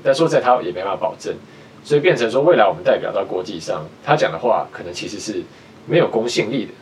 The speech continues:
或别人也觉得说，啊，反正你现在出来讲一套，到时候你们国家自己又搞一套，所以这个事情其实，呃，我听了就觉得蛮担心的，因为听起来是非常合理的，所以不知道阿苗怎么看？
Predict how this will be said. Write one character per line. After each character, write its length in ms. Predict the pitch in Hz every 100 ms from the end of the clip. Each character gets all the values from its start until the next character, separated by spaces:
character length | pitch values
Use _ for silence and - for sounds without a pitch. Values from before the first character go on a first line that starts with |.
| -
或 80 | -
别 140 | 120 110
人 80 |
也 80 | 107
觉 140 | 87 92
得 100 | 95
说， 200 | 95 -
啊， 180 | 87 -
反 80 |
正 100 | 104
你 40 | 107
现 120 | -
在 60 | -
出 120 | 120
来 80 | 92
讲 120 | -
一 120 | 85
套， 200 | - 87
到 120 | - 104
时 120 | 104
候 80 | 90
你 60 |
们 120 | 85
国 180 | 82 90
家 160 | 87 92
自 120 | -
己 160 | 90 82
又 80 |
搞 180 | - -
一 40 | -
套， 240 | - 98 - - - - -
所 120 | - 190
以 20 |
这 80 | 233
个 60 |
事 120 | 185
情 200 | 202 104
其 160 | 98 107
实， 400 | 104 98 95 104 113 - - - -
呃， 160 | - 101
我 100 | 95
听 180 | - -
了 80 | 123
就 100 | 131
觉 140 | 98
得 260 | 95 98 - - - - -
蛮 200 | - 104
担 200 | 107 113
心 220 | 110 110 104
的， 100 | 98
因 80 |
为 200 | 131 123 113 - -
听 140 | - 139
起 80 | 107
来 60 |
是 100 | 92
非 180 | 110 117
常 160 | 110 87
合 220 | - 90
理 100 | 113
的， 80 | 110 - -
所 140 | - 90
以 80 | 87
不 500 | 82 - - - -
知 60 |
道 60 | 104
阿 100 | 104
苗 160 | 101 -
怎 100 | -
么 60 |
看？ 180 | - 101